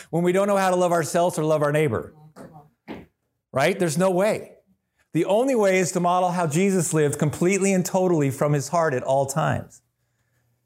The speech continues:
It's incredible. I don't know how I missed this for so many years.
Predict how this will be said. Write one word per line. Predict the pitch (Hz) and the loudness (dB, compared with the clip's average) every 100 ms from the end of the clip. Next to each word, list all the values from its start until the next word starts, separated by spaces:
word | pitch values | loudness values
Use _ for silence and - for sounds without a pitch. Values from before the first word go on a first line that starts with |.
| _ _ _ | _ _ _
It's | - 131 | -2 0
incredible. | 170 - - 254 233 131 | 0 0 -2 0 0 0
I | 110 | 0
don't | 165 175 | 0 0
know | 160 | -2
how | 147 180 | -2 -2
I | 202 | 0
missed | 175 165 190 - | 2 2 2 0
this | 135 | 0
for | - 139 | 0 -2
so | - 156 | 0 2
many | 135 127 | 2 2
years. | 135 107 53 - | 2 0 -4 -12